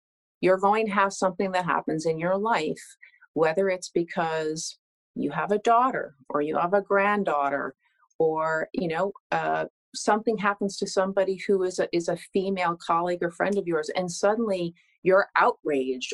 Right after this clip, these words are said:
or you're incensed or you're so sad. How come you weren't like that just engaging with any woman? What, why?" And will that be a learning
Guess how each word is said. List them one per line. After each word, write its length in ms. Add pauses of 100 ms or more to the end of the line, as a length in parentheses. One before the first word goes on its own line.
or 160
you're 320
incensed 680
or 140
you're 200
so 380
sad. 640 (580)
How 180
come 220
you 140
weren't 300
like 300
that 260
just 340 (100)
engaging 760 (240)
with 120
any 200
woman? 420 (1400)
What, 200
why?" 440 (1200)
And 160
will 160
that 200
be 140
a 60
learning 480